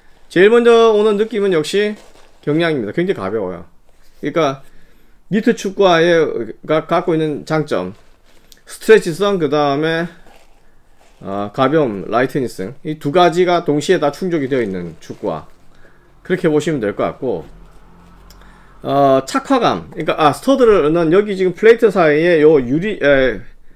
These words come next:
짙은, 요걸 뭐라, 퍼플처럼 보이시나요, 여기가? 그러니까 그 루-,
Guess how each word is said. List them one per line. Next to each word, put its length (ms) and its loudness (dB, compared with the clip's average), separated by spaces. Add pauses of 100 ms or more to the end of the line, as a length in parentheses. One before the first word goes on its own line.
(400)
짙은, 640 0
요걸 200 -2
뭐라, 320 -4
퍼플처럼 460 -2
보이시나요, 540 -2
여기가? 340 -10
그러니까 380 -8
그 80 -8
루-, 260 -8